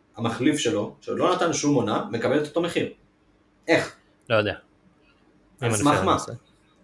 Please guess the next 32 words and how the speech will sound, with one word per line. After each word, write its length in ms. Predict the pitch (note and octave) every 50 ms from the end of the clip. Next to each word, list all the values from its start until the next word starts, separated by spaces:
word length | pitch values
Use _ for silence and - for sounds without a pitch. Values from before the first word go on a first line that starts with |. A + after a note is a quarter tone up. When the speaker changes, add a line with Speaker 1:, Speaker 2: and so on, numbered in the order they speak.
| _ - - - _ _ -
Speaker 2:
אני 80 | -
חושב, 180 | A#2+ C3+ C#3+ C#3
תשמע, 340 | C3 - C#3+ D3 B2 G#2 G#2 B2 B2+ G#2 - - -
פיינורד, 600 | - C#3 C#3 C3+ D3 E3 F3+ F#3 G3 F#3+ E3+ D3
ה-, 880 | C#3 B2+ A#2+ A#2+ A#2 A#2 A#2 A2+ A2+ A2+ A2 A2+ A2+ A2 A2 - - - - - - - _ _ _ -
המהלך 380 | A#2 G#2+ G#2+ A2 A#2+ B2+ B2+
הגדול 400 | C#3+ B2 A#2+ A2+ A2+ B2+ C#3 C#3+
שהיא 220 | C3+ - C#3 C3+ C3
עשתה, 260 | B2+ - - D#3+ D3
אני 100 | A#2+ A#2
חושב 160 | - B2+ C3+
שהם 180 | B2+ E3 C#3 A#2+
הגיעו 160 | A2+ C#3 C3
לחצי 320 | G#2+ - C3+ B2 B2+ B2
גמר 140 | A#2+ B2+ B2
או 100 | A2 G2
לגמר 340 | G2 G2 G2+ G2+ A2+ A2+ G#2+
של 240 | - - G#2 G2+ G2
ה-, 240 | G2 F#2+ G2 G2 F#2+
של 160 | - - G2
הקורנפלקס 640 | F#2+ - A#2 A#2+ A#2+ - - C#3 C3+ - - - - -
בעונה 200 | A#2 A#2+ A#2+ A#2+
שעברה, 320 | A2+ - A#2 A2+ B2+ C#3 C3+ B2+ - _ _ -
אני 300 | G2 G2+ G#2 G#2 G#2 G#2 G#2+ G2+ G2+
די 160 | A2 A#2 B2
בטוח 300 | B2 B2 C3 C3+ C3 -
בזה. 160 | C3+ C3+ D#3+ D#3 - - - - - - - - - - - - _ _ _ -
אה, 40 | A2+ A2 G#2+ A2 G#2+ G#2+ G#2+ G#2+ G#2+ G#2 G#2 G#2 G#2 G#2 G#2 G#2 G2+ G2
אז 160 | A2 G#2 F#2+
אולי 220 | G#2 G#2+ A2+ A#2+ B2
בגלל 300 | A#2+ G#2+ A2 G#2+ G2+ G2
זה 200 | G2 A#2 C3+